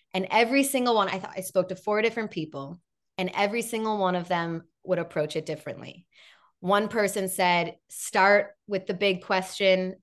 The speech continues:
and then go softball." The other person said, "Softball and end with t-,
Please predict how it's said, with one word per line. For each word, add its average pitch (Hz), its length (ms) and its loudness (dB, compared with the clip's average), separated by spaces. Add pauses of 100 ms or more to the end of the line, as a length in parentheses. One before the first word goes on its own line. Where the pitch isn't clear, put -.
(160)
and 170 160 -4
then 185 220 2
go 180 340 4
softball." 175 840 0
The 175 140 -4
other 175 200 -2
person 175 400 -4
said, 170 260 -2
"Softball 180 760 2
and 156 160 -4
end 190 240 -2
with 196 140 -4 (120)
t-, 196 100 -8